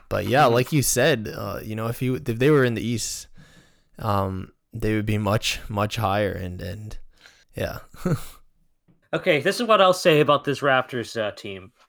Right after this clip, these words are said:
Speaker 2: because, uh, obviously everyone's upset with the loss, and it, we,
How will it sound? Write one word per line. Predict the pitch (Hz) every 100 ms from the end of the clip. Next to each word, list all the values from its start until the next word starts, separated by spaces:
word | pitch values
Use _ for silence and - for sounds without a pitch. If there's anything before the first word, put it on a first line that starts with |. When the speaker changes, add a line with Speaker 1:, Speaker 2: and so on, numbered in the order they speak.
| _
Speaker 2:
because, | 120 117 135 131 123 120 123
uh, | 113 113 104 -
obviously | 160 175 170 190 180
everyone's | 165 156 151 151
upset | 147 - 117 110 -
with | 127 -
the |
loss, | 113 107 127 - -
and | 123 117 107 _ _ _ _ - -
it, | 120 127 -
we, | 127 -